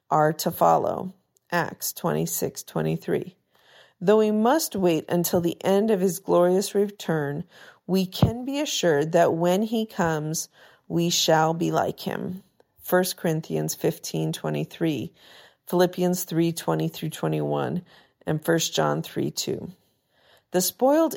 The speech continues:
image of God in our fallenness will be restored when we are fully conformed to the image of Christ and are finally glorified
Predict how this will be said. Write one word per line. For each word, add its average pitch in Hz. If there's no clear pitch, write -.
image 202
of 185
God 151
in 190
our 190
fallenness 151
will 175
be 202
restored 165
when 170
we 175
are 175
fully 190
conformed 160
to 165
the 165
image 175
of 190
Christ -
and 180
are 180
finally 185
glorified 165